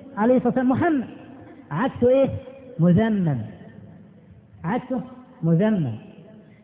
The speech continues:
فعشان يغيظوه يقلبوا اسمه بدل محمد يبقى إيه؟ مذمم.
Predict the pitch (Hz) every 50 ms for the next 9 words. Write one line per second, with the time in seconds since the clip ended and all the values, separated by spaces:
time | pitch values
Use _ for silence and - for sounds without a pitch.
0 | _ - 196 208 - 320 339 349 320 285 302 262 311 349 339 233 - - - -
1 | - - - - - - - - 165 196 196 208 226 254 220 233 233 262 - -
2 | 220 220 214 247 240 220 214 208 170 214 254 240 214 214 208 214 226 233 214 202
3 | 180 185 202 190 180 147 123